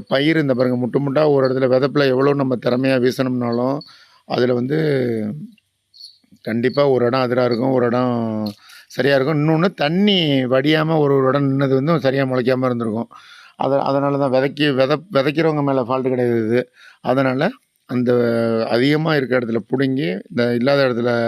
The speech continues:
ஊனிட்டு, அந்த ரெண்டாள் நடவுக்கு நம்ம ரெண்டாள் சீந்தி எப்படி பிரிக்கிறோமோ அதே மாதிரி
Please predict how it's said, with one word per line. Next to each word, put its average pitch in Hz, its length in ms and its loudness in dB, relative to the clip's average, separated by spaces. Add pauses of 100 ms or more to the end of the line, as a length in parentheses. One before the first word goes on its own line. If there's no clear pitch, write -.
(340)
ஊனிட்டு, 131 400 0 (680)
அந்த 113 140 0
ரெண்டாள் 139 480 2
நடவுக்கு 143 520 0
நம்ம 123 260 -2
ரெண்டாள் 135 440 -2
சீந்தி 127 240 0
எப்படி 123 220 -2
பிரிக்கிறோமோ 117 480 -2 (120)
அதே 117 280 2
மாதிரி 127 280 0